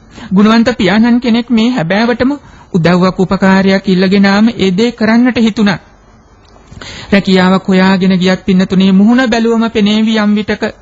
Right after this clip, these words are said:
සියල්ල අවබෝධ කරගන්න බැරි වුණාට හැසිරීම, බැල්ම, කතාව, ඇඳුමේ පැළඳුමේ පටන් හැදුනකම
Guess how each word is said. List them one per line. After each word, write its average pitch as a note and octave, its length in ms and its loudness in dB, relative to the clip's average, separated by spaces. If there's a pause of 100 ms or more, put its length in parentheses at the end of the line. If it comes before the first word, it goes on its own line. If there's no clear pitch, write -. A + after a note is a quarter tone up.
(360)
සියල්ල F#3 360 -2
අවබෝධ F3+ 380 0
කරගන්න F#3 440 0
බැරි F3+ 200 0
වුණාට G3+ 360 0 (580)
හැසිරීම, G#3 600 0 (180)
බැල්ම, G3 420 0 (200)
කතාව, G3 500 -2 (460)
ඇඳුමේ G#3+ 380 2
පැළඳුමේ G3+ 420 0
පටන් A3 360 -2
හැදුනකම A#3 560 0